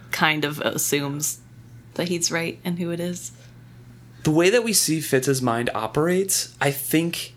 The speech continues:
Speaker 2: he has a strong suspicion or a couple suspicions, but will never act on it because, one, he doesn't have one hundred percent proof. That's not the way that he's supposed to operate. And two, the king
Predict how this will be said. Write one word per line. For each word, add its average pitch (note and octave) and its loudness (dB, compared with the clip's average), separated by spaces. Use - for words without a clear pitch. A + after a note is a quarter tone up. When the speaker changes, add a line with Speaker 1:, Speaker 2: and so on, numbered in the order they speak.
Speaker 2:
he - 2
has D3 0
a B2+ 2
strong C3 0
suspicion F#3+ 2
or C#3+ 2
a C3+ 2
couple D#3 -2
suspicions, F3+ -2
but - 4
will C3 4
never C#3 2
act A2+ 0
on E3 2
it F#3+ -4
because, C3 0
one, B2+ 0
he C#3+ -2
doesn't B2+ 0
have A2+ -2
one B2+ 2
hundred C3 0
percent C3+ 0
proof. A#2+ -4
That's B2 0
not A#2+ 0
the A#2 2
way A2+ 2
that A2 -2
he's A#2+ -4
supposed A2 -2
to - -2
operate. G#2 -2
And A2+ -2
two, B2+ 0
the C#3 -2
king A#2+ -2